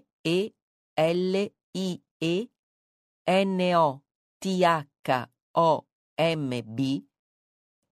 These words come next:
con i suoi libri ha conquistato milioni di lettori, fans appassionati.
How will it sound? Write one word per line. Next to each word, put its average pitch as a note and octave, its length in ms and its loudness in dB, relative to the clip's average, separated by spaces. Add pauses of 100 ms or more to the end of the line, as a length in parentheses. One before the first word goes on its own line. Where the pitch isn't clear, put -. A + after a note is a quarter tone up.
con A3 200 2
i A#3 60 2
suoi B3 200 0
libri C4+ 320 2
ha G3+ 80 2
conquistato A3 760 -2
milioni G3+ 480 0
di G3+ 100 -6
lettori, A#2+ 560 -4 (280)
fans D#3+ 420 0
appassionati. - 840 -4